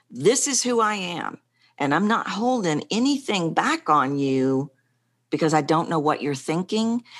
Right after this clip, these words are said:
and I don't know what your listeners are thinking. I'm showing up as the best version of me for your listeners. Now, I'm, I can do this because I know I cannot make your listeners like me.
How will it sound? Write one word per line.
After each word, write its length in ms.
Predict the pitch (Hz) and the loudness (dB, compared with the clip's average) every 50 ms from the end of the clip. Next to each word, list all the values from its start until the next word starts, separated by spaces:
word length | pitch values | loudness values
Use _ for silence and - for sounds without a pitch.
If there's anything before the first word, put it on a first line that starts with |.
| - _ | -12 _
and 140 | - 160 151 | -2 0 2
I 80 | 147 139 | 2 0
don't 340 | 143 - 156 175 202 - - | 0 0 0 0 0 0 0
know 100 | 202 185 | 0 2
what 220 | 165 170 - - | 2 2 0 0
your 140 | 165 156 151 | 0 -2 0
listeners 560 | 147 151 151 156 - - 143 143 139 131 - | 0 0 0 0 0 -2 0 0 -2 0 0
are 100 | 135 131 | -2 -2
thinking. 640 | - - 143 139 139 131 - 135 113 82 71 - - - - - _ _ _ _ _ _ _ _ _ _ _ _ _ _ | -2 -2 0 0 0 0 0 0 0 0 -2 -4 -8 -14 -20 -20 _ _ _ _ _ _ _ _ _ _ _ _ _ _
I'm 240 | - 175 220 247 247 | 0 2 2 2 2
showing 420 | 233 - - 214 190 175 170 165 160 | 2 2 2 2 2 2 2 2 0
up 180 | 151 147 - | 0 0 -2
as 160 | 147 143 - | -4 -4 -4
the 120 | - - 143 | -4 -4 -6
best 760 | - 185 - _ - 147 139 151 185 185 - - - - - - _ _ - | -6 -8 -8 _ 0 2 2 2 0 -2 -6 -8 -8 -10 -12 -16 _ _ -8
version 840 | 135 147 143 143 139 139 139 - 139 139 135 131 131 131 131 135 - _ _ _ _ _ _ _ | -4 -2 0 0 0 0 -2 -2 -2 -2 0 0 0 -2 -2 -4 -8 _ _ _ _ _ _ _
of 160 | - 135 131 127 | -8 -6 -2 -2
me 440 | 127 123 117 104 85 98 - - _ _ _ _ | 0 0 0 0 -2 -4 -6 -8 _ _ _ _
for 400 | _ - - - 247 262 262 226 | _ -16 -8 -2 0 2 4 4
your 260 | 196 160 147 131 135 131 | 4 2 2 2 2 2
listeners. 760 | 127 131 127 - - - - - - - - - - - - - _ _ _ - - - _ | 2 0 0 0 0 0 -2 -2 -4 -4 -2 -2 -2 -2 -4 -8 _ _ _ -20 -20 -6 _
Now, 380 | - 170 160 151 147 143 143 - - - - _ - | 4 6 6 6 6 4 2 0 -8 -20 -8 _ 0
I'm, 260 | 160 160 160 151 - - | 0 0 0 -2 -4 -2
I 100 | - 139 | -4 -4
can 260 | 143 - - 127 131 | -2 -2 -4 -4 -2
do 260 | 139 165 262 330 349 | -2 0 2 2 2
this 560 | 269 180 139 139 131 127 147 170 - - - - _ _ _ _ _ _ | 2 2 0 0 0 -2 -4 -4 -6 -8 -10 -12 _ _ _ _ _ _
because 240 | - 147 170 160 160 | -6 -4 -4 -2 0
I 100 | 156 151 | 0 0
know 220 | 156 156 151 151 160 | 0 0 0 2 0
I 100 | 160 156 | 0 -2
cannot 400 | - - 156 147 143 139 - - | -4 -4 -4 -2 -2 -2 -2 -2
make 220 | 147 135 - - | -6 -6 -4 -4
your 140 | 143 147 143 | -4 -2 -2
listeners 480 | 147 151 151 - - 143 143 139 - | -2 -2 -2 -2 -2 -2 -4 -4 -2
like 360 | 131 147 170 208 214 - - 120 | -2 -2 -2 -2 -4 -6 -10 -8
me. 280 | 110 101 - - - | -8 -8 -8 -12 -16